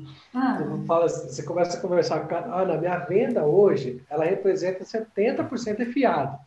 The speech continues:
Speaker 2: Caraca.
Speaker 1: Hum, dor no coração.
Speaker 2: <laughs> "Setenta por cento fiado." Mas falei, "Não, tudo bem. Deixa eu te falar, então, mas nessa época de pandemia, então, você tem um cadastro de, de, dos seus clientes pra você poder ligar, pra você chamar o cliente pra vir fazer a compra na vista."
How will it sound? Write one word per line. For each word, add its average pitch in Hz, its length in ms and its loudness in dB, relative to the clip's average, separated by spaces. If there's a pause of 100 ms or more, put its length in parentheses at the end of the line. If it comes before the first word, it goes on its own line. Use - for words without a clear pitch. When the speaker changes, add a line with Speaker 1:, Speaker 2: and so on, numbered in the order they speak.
(280)
Speaker 2:
Caraca. 349 580 -2
Speaker 1:
Hum, 320 280 0 (520)
dor 214 120 -2
no 214 60 -4
coração. 214 640 0 (280)
Speaker 2:
<laughs> - 240 4
"Setenta 226 480 4
por 233 100 -2
cento 220 360 0
fiado." 151 420 4
Mas 151 160 2
falei, 143 260 2
"Não, 127 220 -4
tudo 165 180 -2
bem. 151 380 0 (260)
Deixa 196 200 4
eu 233 40 -2
te - 60 -4
falar, 247 240 4
então, 220 260 2
mas 220 320 0
nessa 202 280 0
época 202 400 2
de - 100 -12
pandemia, 180 420 0
então, 208 140 0
você - 160 -6
tem 233 100 0
um 233 80 0
cadastro 240 680 2
de, 185 300 -10
de, 180 140 -8 (120)
dos 165 180 -8
seus 190 160 0
clientes 190 520 -2
pra 240 160 0
você 220 200 -4
poder 220 240 0
ligar, 208 540 2 (260)
pra 233 80 2
você 233 220 2
chamar 269 320 2
o 277 100 0
cliente 247 240 -2
pra 247 140 -4
vir 240 220 -4
fazer 240 240 4
a 233 80 2
compra 226 520 6
na 175 140 0
vista." 185 480 -2